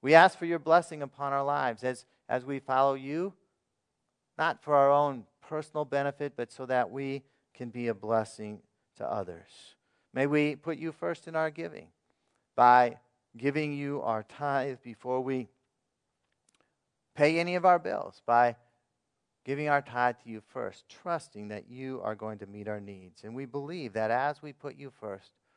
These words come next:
in every aspect of our lives, you are going to be there for us, that you are going to meet our needs, that you are going to bless us.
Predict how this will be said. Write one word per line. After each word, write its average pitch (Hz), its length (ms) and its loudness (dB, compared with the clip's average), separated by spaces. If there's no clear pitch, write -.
in 117 140 0
every 196 300 8
aspect 127 460 -2
of 107 120 -10
our 107 160 -2
lives, 90 560 -12
you 131 420 -8
are 110 160 -6
going 107 300 -10
to - 160 -20
be 113 220 -14
there 110 200 -4
for 131 340 -6
us, 131 280 -6
that - 140 -16
you 117 160 -8
are 113 100 -6
going 110 240 -6
to 104 120 -18
meet 107 200 -12
our 104 140 -4
needs, 104 460 -14
that - 140 -16
you 101 160 -14
are 98 80 -10
going 98 240 -12
to 95 100 -20
bless 98 380 -10
us. 87 320 -20